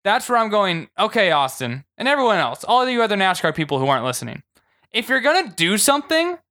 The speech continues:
and we all see it with twenty cameras on national television, just say you did it. I will have more respect for you if you just go, 'Yeah, I took the dude out. He's been rubbing me the wrong way forever, and someone needs to do something about it, and he's ticking me off.'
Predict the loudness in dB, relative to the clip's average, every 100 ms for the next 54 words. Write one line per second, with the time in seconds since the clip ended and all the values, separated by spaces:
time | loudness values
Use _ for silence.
0 | _ _ _ _ -4 0 2 2 0 -2
1 | 0 2 0 -2 0 2 2 0 0 0
2 | 0 0 2 0 0 -2 0 0 0 -2
3 | -4 -8 -10 _ _ -6 0 2 2 0
4 | 0 0 -4 _ _ _ _ _ _ _
5 | _ _ _ -2 2 2 2 2 2 0
6 | 0 -2 0 0 0 2 0 0 2 2
7 | 2 -4 _ 0 2 2 0 -2 -2 0
8 | 2 2 2 -2 -2 2 2 2 0 -2
9 | 0 2 2 0 0 0 0 2 2 2
10 | 0 0 -2 -4 0 2 2 2 0 0
11 | 0 2 2 2 2 2 2 0 0 -2
12 | -2 0 0 2 2 -2 -12